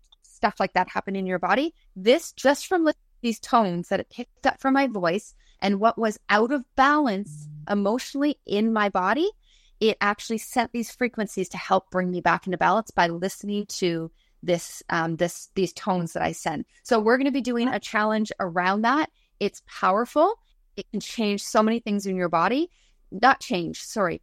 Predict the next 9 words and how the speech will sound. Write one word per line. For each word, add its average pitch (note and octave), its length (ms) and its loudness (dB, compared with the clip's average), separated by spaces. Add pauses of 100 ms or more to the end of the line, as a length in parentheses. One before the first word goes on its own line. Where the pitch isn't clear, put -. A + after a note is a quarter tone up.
(120)
balance G#3 420 2
and F#3 80 -4
harmonize E3+ 520 -4
so - 180 -4
many F3+ 160 -2
things E3+ 240 -4
in E3 80 -4
your D#3+ 120 -4
body. D#3+ 360 0